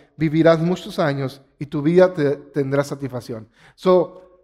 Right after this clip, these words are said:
esto es lo que yo hago cuando estudio la Biblia. So, veo un versículo así y veo, dice, "Ok, si así lo haces, vivirás muchos años y tu vida te dará satisfacción". So, mi pregunta es estas. Yo me hago preguntas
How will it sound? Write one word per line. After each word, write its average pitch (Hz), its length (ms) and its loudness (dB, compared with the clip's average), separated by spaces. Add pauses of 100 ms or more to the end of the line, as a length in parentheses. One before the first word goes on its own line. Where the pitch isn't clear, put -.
(1160)
esto 202 280 -2
es 285 40 4
lo 277 80 2
que 208 140 0
yo 214 100 4
hago 220 200 4
cuando 175 240 2
estudio 214 280 2
la 165 120 6
Biblia. 117 360 2 (680)
So, 170 180 -2
veo 185 120 6
un 254 100 2
versículo 240 380 2
así 175 340 -2
y 160 100 -4
veo, 185 160 6
dice, 151 380 0 (640)
"Ok, 202 220 -6 (500)
si - 220 0
así 170 340 2
lo 254 180 4
haces, 170 480 0 (640)
vivirás 180 460 2
muchos 208 340 -2
años 147 500 0 (600)
y 180 100 -4
tu 175 160 -6
vida 214 340 2
te 196 120 0
dará 165 260 4
satisfacción". 139 680 -6
So, 160 200 -8
mi 175 100 -2
pregunta 202 480 2
es 196 80 0
estas. - 560 -4
Yo 165 160 -2
me 214 100 0
hago 220 220 2
preguntas 190 560 0